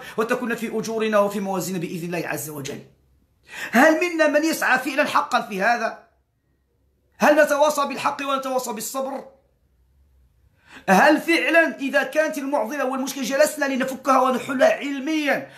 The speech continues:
وفقهيا وبحثيا بانشراح الصدر ودون تعصب؟ هل فينا هذا؟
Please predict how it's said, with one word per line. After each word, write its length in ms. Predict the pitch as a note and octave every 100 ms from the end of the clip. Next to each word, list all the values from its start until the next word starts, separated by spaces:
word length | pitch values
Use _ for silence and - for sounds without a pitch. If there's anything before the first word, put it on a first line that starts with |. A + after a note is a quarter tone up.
| -
وفقهيا 800 | C4+ C#4+ C#4+ - D#4 D4+ C#4+ A3
وبحثيا 680 | C4 D4 - D4 D4 E3+ - -
بانشراح 500 | C4 B3+ B3 C4 C4
الصدر 600 | A3+ A3 D4 D4 A3+ - _ _ _
ودون 380 | F3 G3+ C4+ C4
تعصب؟ 540 | B3 F3 A3+ - A3+ - _ _ _ _ _ _ _ _ _ _ _ _ _ _ _ _ _ _ _ _ _ _
هل 220 | - D#3
فينا 260 | B3 C4 A3+
هذا؟ 480 | A#3 A3+ A3 -